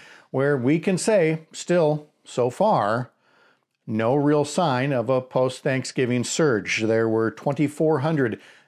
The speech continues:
new cases in Wisconsin reported by the Department of Health Services. That is the lowest midweek daily number since early October, and the hospital numbers continue to decline a little bit more every day.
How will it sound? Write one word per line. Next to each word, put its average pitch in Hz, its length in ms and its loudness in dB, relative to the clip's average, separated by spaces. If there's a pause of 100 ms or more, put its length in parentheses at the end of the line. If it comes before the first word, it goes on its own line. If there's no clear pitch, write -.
new 123 160 0
cases 120 520 -2
in 113 120 -4
Wisconsin 120 520 -4
reported 117 460 -4
by 113 160 0
the 110 100 -8
Department 113 420 -4
of - 80 -10
Health 113 260 -4
Services. 127 560 -4 (440)
That 120 280 -2
is 117 220 -2
the 120 120 0
lowest 147 580 0
midweek 147 640 0
daily 131 360 0
number 135 340 0
since 131 460 -4
early 139 280 2
October, 127 760 0 (420)
and 113 240 -6
the 117 60 -6
hospital 170 500 0
numbers 139 500 0
continue 135 580 -4
to 135 120 -4
decline 131 760 -4 (380)
a - 60 -12
little 110 160 0
bit 156 200 -2
more 151 320 2
every 160 260 0
day. 143 420 0